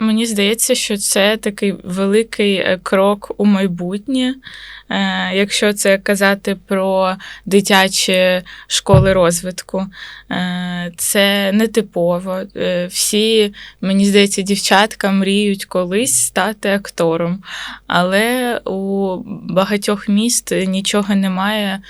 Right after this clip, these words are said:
що дати дитині перед, е, вступом, наприклад. Тобто діти, е, дивляться кіно, вони мріють, але вони не знають, що їм робити,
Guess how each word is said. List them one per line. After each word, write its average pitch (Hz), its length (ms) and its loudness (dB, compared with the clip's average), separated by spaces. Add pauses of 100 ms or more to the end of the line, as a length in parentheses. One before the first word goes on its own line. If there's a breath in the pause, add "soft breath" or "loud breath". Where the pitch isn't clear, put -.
що - 340 0
дати 196 580 0 (120)
дитині 214 680 0 (360 loud breath)
перед, 208 440 0
е, 185 100 0
вступом, 180 640 -2
наприклад. 170 720 -4 (360 loud breath)
Тобто 190 560 0 (280 loud breath)
діти, 208 380 2
е, 175 440 2
дивляться 185 540 0
кіно, 214 380 0
вони 196 300 0
мріють, 233 680 -2
але 196 320 0
вони 208 280 0
не 214 120 2
знають, 180 340 -2
що - 260 -2
їм 185 160 -4
робити, 240 600 0